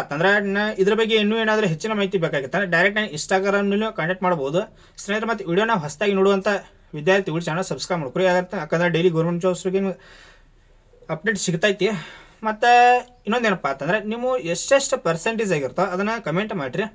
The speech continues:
ಎಷ್ಟೆಷ್ಟು ಪರ್ಸೆಂಟೇಜ್ ಆಗ್ಯಾವ ನೋಡೋಣ, ಅದ್ರ ಮೇಲೆ ಮತ್ತೊಂದು ವಿಡಿಯೋ ಮಾಡ್ತೀನಿ. ಅದ್ರ ಬೇಸ್ ಮೇಲೆ ನೆಕ್ಸ್ಟ್ ಒಂದು ವಿಡಿಯೋ ಮಾಡ್ತೀನಿ. ಈಗ ಅಪ್ಲಿಕೇಶನ್ ಡೇಟ್ ಈಗಾಗಲೇ ಸ್ಟಾರ್ಟ್ ಆಗೈತಿ, ಈಗಾಗಲೇ ಈಗ ಅಪ್ಲಿಕೇಶನ್ ಶುರು ಆಗೈತಿ. ಮತ್ತು ನಿಮ್ಗೆ ಅರ್ಜಿಯನ್ನು ನಾ ಮೊದಲು ಹೇಳಿನ, ನೀವು ಅಲ್ಲಿ ಇಲ್ಲಿ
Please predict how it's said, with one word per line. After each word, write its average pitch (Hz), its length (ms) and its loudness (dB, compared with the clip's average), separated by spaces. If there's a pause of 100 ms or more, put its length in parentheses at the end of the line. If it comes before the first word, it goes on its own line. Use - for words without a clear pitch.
(760)
ಎಷ್ಟೆಷ್ಟು 196 320 -6
ಪರ್ಸೆಂಟೇಜ್ 180 400 -2
ಆಗ್ಯಾವ 170 200 2
ನೋಡೋಣ, 175 200 2 (160)
ಅದ್ರ 165 160 -2
ಮೇಲೆ 196 240 2
ಮತ್ತೊಂದು 175 280 0
ವಿಡಿಯೋ 165 180 2
ಮಾಡ್ತೀನಿ. 156 260 -4
ಅದ್ರ 160 100 -2 (140)
ಬೇಸ್ 185 180 0 (100)
ಮೇಲೆ 190 120 -2 (200)
ನೆಕ್ಸ್ಟ್ 180 220 -6
ಒಂದು 175 120 -4
ವಿಡಿಯೋ 160 180 -2
ಮಾಡ್ತೀನಿ. 202 280 -6 (480)
ಈಗ 208 60 2 (120)
ಅಪ್ಲಿಕೇಶನ್ 220 440 -4
ಡೇಟ್ 208 200 0
ಈಗಾಗಲೇ 180 320 2
ಸ್ಟಾರ್ಟ್ 165 200 0
ಆಗೈತಿ, 160 220 -4 (1200)
ಈಗಾಗಲೇ 180 340 2
ಈಗ 196 80 4 (100)
ಅಪ್ಲಿಕೇಶನ್ 180 380 -4 (140)
ಶುರು 175 160 4
ಆಗೈತಿ. 151 320 -2 (460)
ಮತ್ತು 196 180 2
ನಿಮ್ಗೆ 214 220 -2
ಅರ್ಜಿಯನ್ನು 220 460 0 (280)
ನಾ 196 60 0 (100)
ಮೊದಲು 190 240 0
ಹೇಳಿನ, 214 240 2 (800)
ನೀವು 190 120 0 (180)
ಅಲ್ಲಿ 185 240 2
ಇಲ್ಲಿ 196 160 2